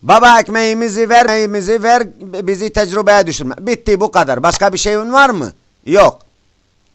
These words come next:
Sağ sol yukarı aşağı amin. Senin duan, senin namazın bu.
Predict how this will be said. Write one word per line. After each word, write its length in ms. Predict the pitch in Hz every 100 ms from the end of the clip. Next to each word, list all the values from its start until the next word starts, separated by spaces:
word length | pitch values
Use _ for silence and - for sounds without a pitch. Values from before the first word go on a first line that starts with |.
| _ _ _
Sağ 340 | - 214 220
sol 220 | - 214
yukarı 380 | 208 196 190 202
aşağı 400 | 190 - 175 208
amin. 460 | 202 190 170 143 117
Senin 360 | 156 175 208
duan, 260 | 185 190 196
senin 320 | - 180 196
namazın 480 | 185 185 185 233 233
bu. 260 | 208 156